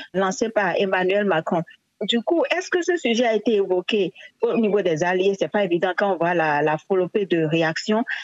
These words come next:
Est-ce que c'est en fonction de la situation humanitaire ? Je parle de, des réserves humaines, euh, humaines au niveau de l'armée ukrainienne que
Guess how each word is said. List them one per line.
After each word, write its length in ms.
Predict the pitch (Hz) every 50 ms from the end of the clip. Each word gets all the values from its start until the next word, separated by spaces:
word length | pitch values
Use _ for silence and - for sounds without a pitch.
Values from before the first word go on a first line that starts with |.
| - - -
Est-ce 220 | - 320 349 - -
que 100 | 403 392
c'est 160 | 392 - 277
en 80 | 233
fonction 560 | 226 - 233 208 - - 247 220 170 151 147 143
de 100 | - 196
la 180 | 208 208 196 185
situation 640 | - 226 214 - 247 214 208 202 - 262 240 208 - -
humanitaire ? 580 | - 214 214 202 202 202 202 196 - 202 165 143 135
Je 100 | - 202
parle 200 | - 233 214 196
de, 140 | 180 160 - - - - _ _ -
des 60 | 190
réserves 500 | 175 - - 196 196 196 208 226 214 - -
humaines, 460 | - 185 196 185 196 190 190 175 160 151 - -
euh, 200 | 151 160 165 165
humaines 480 | 196 202 196 208 214 208 196 175 156 147 -
au 100 | 208 214
niveau 240 | 208 190 185 208 202
de 120 | - 180
l'armée 400 | 165 165 170 175 175 190 190 185 175
ukrainienne 540 | 196 185 - - 202 190 185 202 202 196 180
que 220 | - - 196 165